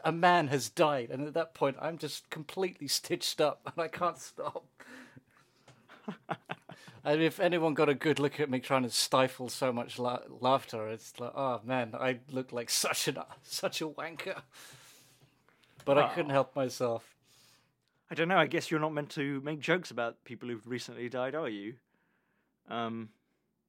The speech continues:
Speaker 2: I
Speaker 1: No, not
Speaker 2: suppose.
Speaker 1: at all.
Speaker 2: No.
Speaker 1: I mean, I've
Speaker 2: I
Speaker 1: sort
Speaker 2: wonder
Speaker 1: of,
Speaker 2: if
Speaker 1: I've
Speaker 2: any
Speaker 1: wished
Speaker 2: of
Speaker 1: ill on
Speaker 2: Prince
Speaker 1: her
Speaker 2: Philip's
Speaker 1: or
Speaker 2: many mistresses will be going to his funeral.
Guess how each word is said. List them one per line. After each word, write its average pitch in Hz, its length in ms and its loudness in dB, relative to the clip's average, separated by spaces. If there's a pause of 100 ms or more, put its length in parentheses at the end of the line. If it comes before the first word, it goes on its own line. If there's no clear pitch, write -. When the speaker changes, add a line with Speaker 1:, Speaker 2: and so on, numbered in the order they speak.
(640)
Speaker 2:
I 113 100 -12
Speaker 1:
No, 151 240 4
not 127 140 0
Speaker 2:
suppose. - 140 -10
Speaker 1:
at 143 100 -2
all. 120 240 -2 (460)
Speaker 2:
No. 131 240 -8 (1400)
Speaker 1:
I 160 60 2
mean, 175 160 6
I've 156 100 8
Speaker 2:
I - 40 -4
Speaker 1:
sort 185 180 8
Speaker 2:
wonder 208 100 8
Speaker 1:
of, - 0 -
Speaker 2:
if 202 60 8
Speaker 1:
I've - 80 8
Speaker 2:
any 190 140 8
Speaker 1:
wished 185 100 10
Speaker 2:
of 160 120 4
Speaker 1:
ill 147 260 8
on 135 100 10
Speaker 2:
Prince 135 160 8
Speaker 1:
her 131 60 8
Speaker 2:
Philip's 120 260 6
Speaker 1:
or - 20 2
Speaker 2:
many 175 260 4
mistresses 151 600 0
will 110 80 -10
be 117 120 -6
going 117 240 -4
to 120 100 -12
his 110 100 -8
funeral. 117 420 -10